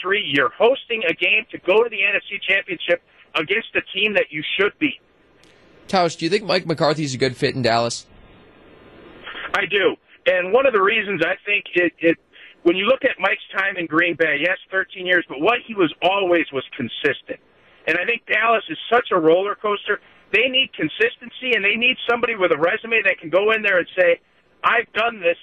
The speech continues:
Speaker 1: This is what we need to do." And I think from Mike's standpoint, he, I don't think he, you know, he takes, he took a lot of stuff in Green Bay. He was out in front of everything. He was kind of the front face.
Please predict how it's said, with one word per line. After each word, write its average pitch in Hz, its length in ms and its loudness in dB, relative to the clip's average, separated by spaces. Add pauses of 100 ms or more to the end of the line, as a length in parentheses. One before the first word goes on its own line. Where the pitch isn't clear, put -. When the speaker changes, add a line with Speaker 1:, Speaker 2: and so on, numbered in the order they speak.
(100)
Speaker 1:
This 214 220 0
is 202 140 -20
what 208 180 2
we 196 140 -6
need 185 220 -2
to 147 60 -4
do." 185 320 2 (360)
And 185 100 0
I 208 60 0
think 262 200 0
from 180 140 -10
Mike's 214 380 -2
standpoint, 170 600 0 (560)
he, - 320 -2
I 262 100 0
don't 320 180 0
think 330 200 -6
he, 247 360 -4
you 208 100 -2
know, 196 80 4
he 226 260 -2
takes, 247 260 0 (180)
he 277 100 -2
took 349 180 -2
a 190 60 4
lot 202 220 2
of 180 100 -4
stuff 185 240 2
in 139 80 -10
Green 147 240 0
Bay. - 160 2
He 233 100 -2
was 269 220 4
out - 100 -2
in 147 140 -12
front 196 220 2
of - 80 -2
everything. 147 440 -2
He 190 120 -12
was 226 160 -4
kind 214 120 0
of 175 60 -2
the 139 160 -4
front 196 240 2
face. 208 220 0